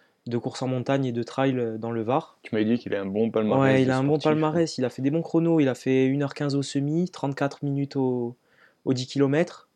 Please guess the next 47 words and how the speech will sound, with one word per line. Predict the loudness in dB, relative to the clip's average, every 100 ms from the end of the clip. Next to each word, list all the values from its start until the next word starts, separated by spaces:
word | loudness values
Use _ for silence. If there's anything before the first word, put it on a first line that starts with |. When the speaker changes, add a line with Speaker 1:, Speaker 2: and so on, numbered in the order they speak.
| _ _
Speaker 1:
Et | -4 -2 0 2 2
il | 4
a |
gagné | 6 4
quand | 2
même | 0 2
pas | 2
mal | 2
de | 0
courses, | -2 -10 -4
euh, | 0 2 2 2 -2 -4
de | -8
courses | -10 -12
sympas | -10 -6 -4
dans | -4
le | -2
Var, | 0 0 -2
euh, | -6 -6 -4
de | -2
belles | -2 -4
classiques | -4 -8 -4
varoises. | -2 0 0 0 _ _ _ _ _ _ _ -8
Et | -2 -2 -2 -4 -4 -4
non, | -4 -4 -4
c'était... | -8 -8 -4 -2 -2 -4
il |
courait | -6 -4 -2
énormément, | 0 0 0 2
mais | 0
sans, | 0 0 0 -2 -6 _ _
sans | -2 2 4
entraînement | 4 2 2
spécialisé. | 0 0 0 0 -6 _ -2
Speaker 2:
D'accord. | -2 0
Speaker 1:
Surtout, | 4 6 8
euh, | 8 6 2 0 -2 -2
à | 0
la | 0
sensation, | 0 -2 -2 0 2 4
dans | 4
les | 2
forêts, | 2 0 4 4 4
euh, | 2 -2 _ _ 0
il |
est |
sapeur | 0 0 -2
forestier. | -2 -4 -4 -10